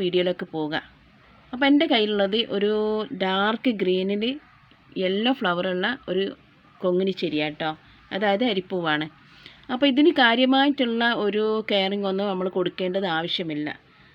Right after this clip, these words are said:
കാര്യമായിട്ട് നമ്മൾ ചെയ്യേണ്ടത് ഇതിന് നല്ല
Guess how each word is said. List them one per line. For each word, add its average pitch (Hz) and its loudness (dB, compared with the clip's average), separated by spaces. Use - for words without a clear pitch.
കാര്യമായിട്ട് 262 4
നമ്മൾ 269 4
ചെയ്യേണ്ടത് 247 2
ഇതിന് 208 -2
നല്ല 208 -2